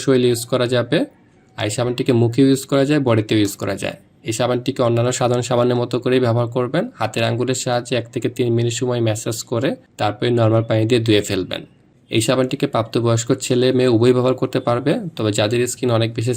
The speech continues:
সেনসিটিভ এবং কি যাদের স্কিন অনেক বেশি অ্যালার্জির সমস্যা আছে, তারা এই সাবানটিকে ব্যবহার করতে পারবেন না। টমেটো বুস্টার হোয়াইট সোপ, এটা তৈরি হয়েছে থাইল্যান্ডে, আর এটার পরিমাণ হচ্ছে আশি গ্রাম। এই সাবানটি আপডেট মূল্য আমি বিবরণ বক্সে দিয়ে দিব,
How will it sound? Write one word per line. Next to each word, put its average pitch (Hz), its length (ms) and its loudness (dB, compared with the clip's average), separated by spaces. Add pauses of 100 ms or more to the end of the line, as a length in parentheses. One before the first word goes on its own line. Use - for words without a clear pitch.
সেনসিটিভ 113 520 0 (260)
এবং 107 160 -2
কি 107 140 -4
যাদের 110 160 -2 (100)
স্কিন 120 220 -6
অনেক 113 180 0
বেশি 113 160 -2
অ্যালার্জির 113 340 0
সমস্যা 117 360 -2
আছে, 156 200 -4 (520)
তারা 107 180 -2
এই 104 80 -4
সাবানটিকে 107 380 0
ব্যবহার 101 240 -2
করতে 104 240 -2
পারবেন 98 300 -4
না। 85 60 -16 (480)
টমেটো 117 380 2
বুস্টার 139 360 -2
হোয়াইট 117 320 0
সোপ, 156 180 2 (500)
এটা 117 180 -4 (140)
তৈরি 123 260 2
হয়েছে 117 260 -2 (120)
থাইল্যান্ডে, 117 480 0 (200)
আর - 80 -8
এটার 113 200 -4
পরিমাণ 117 340 2
হচ্ছে 113 280 -4 (320)
আশি 110 220 -2 (140)
গ্রাম। 95 220 -4 (640)
এই 113 120 2
সাবানটি 127 380 0 (100)
আপডেট 117 320 -2
মূল্য 127 240 4
আমি 127 180 2
বিবরণ 117 300 4
বক্সে 110 320 -2
দিয়ে 120 180 2
দিব, 117 120 -2